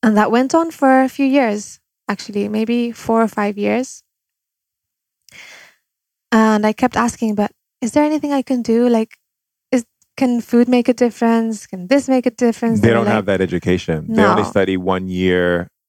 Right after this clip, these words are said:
Speaker 2: I'm not even a year, I'm sorry. They only
Speaker 1: No.
Speaker 2: study one hour. <laughs> When I said one year, yeah,
Speaker 1: One
Speaker 2: that would be a
Speaker 1: module or
Speaker 2: nice
Speaker 1: something.
Speaker 2: one module.
Speaker 1: Yeah.
Speaker 2: One module per, um, as in medical school on health and wellness.
Speaker 1: Yeah.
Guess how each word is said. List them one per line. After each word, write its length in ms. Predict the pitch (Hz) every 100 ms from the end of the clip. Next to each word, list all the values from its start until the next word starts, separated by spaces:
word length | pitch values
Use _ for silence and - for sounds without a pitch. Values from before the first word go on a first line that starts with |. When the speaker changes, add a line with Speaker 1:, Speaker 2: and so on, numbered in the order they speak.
| -
Speaker 2:
I'm 80 | 127
not 100 | 127
even 140 | 107
a 60 | 98
year, 120 | 95
I'm 60 | 90
sorry. 160 | 95
They 140 | 87 101
only 140 | 113
Speaker 1:
No. 40 | 220
Speaker 2:
study 160 | 95
one 220 | 90 87
hour. 280 | 87 87 90
<laughs> 40 | -
When 160 | 90
I 120 | 117 101
said 160 | 90
one 220 | 82 80
year, 220 | 80 80 85
yeah, 140 | 80
Speaker 1:
One 100 | 226
Speaker 2:
that 60 | -
would 120 | 214
be 100 | -
a 40 |
Speaker 1:
module 20 | 98
or 40 |
Speaker 2:
nice 140 | -
Speaker 1:
something. 340 | 170 95 - 190
Speaker 2:
one 180 | 110 110
module. 520 | 101 95 90 80 -
Speaker 1:
Yeah. 340 | 214 190 185 220
Speaker 2:
One 180 | 107 107
module 440 | 104 101 95 92
per, 200 | - 87 -
um, 340 | 85 85 82 -
as 220 | 90 82
in 220 | 101 90
medical 360 | 90 92 - 85
school 540 | - 87 78 78 76 _
on 300 | - 85 82 80 _
health 300 | - 87 82
and 100 | 80
wellness. 540 | 80 78 78 80 -
Speaker 1:
Yeah. 180 | 233 220